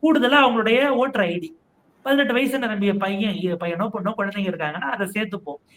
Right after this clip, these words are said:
இறந்தவங்க இருந்தா குறிச்சுப்போம்." இப்ப அதே மாதிரி போகும்போது ஒரு வீட்டுல கூடுதலா ஒரு போர்ஷன்ல யாரோ ஒருத்தர் இருக்கிறார், அவருடைய பேர் வாக்காளர் பட்டியல்ல இல்ல.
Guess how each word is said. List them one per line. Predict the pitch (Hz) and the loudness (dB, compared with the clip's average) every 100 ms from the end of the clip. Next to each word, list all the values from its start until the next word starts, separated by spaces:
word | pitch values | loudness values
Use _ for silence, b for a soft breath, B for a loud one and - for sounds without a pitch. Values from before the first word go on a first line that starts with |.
| b - | b -2
இறந்தவங்க | 247 285 285 233 175 | 2 2 2 0 -2
இருந்தா | 156 196 | -2 -4
குறிச்சுப்போம்." | 202 180 - - - _ b b | -4 -8 -8 -16 -20 _ b b
இப்ப | b 285 269 | b 4 6
அதே | 220 262 294 | 6 4 4
மாதிரி | 285 202 | 4 2
போகும்போது | 247 226 254 | 2 2 0
ஒரு | 269 233 | 2 0
வீட்டுல | 233 233 277 277 | -2 -4 -6 -6
கூடுதலா | 240 233 226 | -2 0 0
ஒரு | 240 208 | 0 -2
போர்ஷன்ல | 208 214 214 233 | -4 -4 -2 0
யாரோ | 190 196 | 0 0
ஒருத்தர் | 202 202 196 | -2 -2 -2
இருக்கிறார், | 185 180 147 - _ _ B B | -2 -2 -4 -4 _ _ B B
அவருடைய | 180 277 269 214 196 | 4 6 4 2 0
பேர் | 214 269 | -2 -2
வாக்காளர் | 240 208 220 202 | 0 0 0 -2
பட்டியல்ல | 185 151 147 170 | -4 -10 -6 -4
இல்ல. | 208 160 170 151 | -4 -4 -4 -4